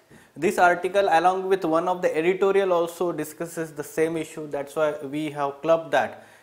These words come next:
into one article only. So, we will discuss this article, uh, how <clears throat> this idea is not good. This is how, uh, the article is criticizing. It is giving the background of the idea,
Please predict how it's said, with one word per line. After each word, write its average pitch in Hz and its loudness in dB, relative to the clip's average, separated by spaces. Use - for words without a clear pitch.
into 151 -2
one 160 2
article 156 2
only. 143 -4
So, 156 -6
we 151 -2
will 151 -4
discuss 147 -2
this 165 -4
article, 139 0
uh, 143 2
how 180 0
<clears throat> - -18
this 151 -6
idea 151 2
is 151 -4
not 165 0
good. 156 -2
This 139 -8
is 165 -12
how, 160 2
uh, 135 -4
the 135 -2
article 127 0
is 147 -8
criticizing. 151 -2
It 156 -2
is 160 -2
giving 170 -2
the 147 0
background 175 4
of 175 0
the 170 4
idea, 160 2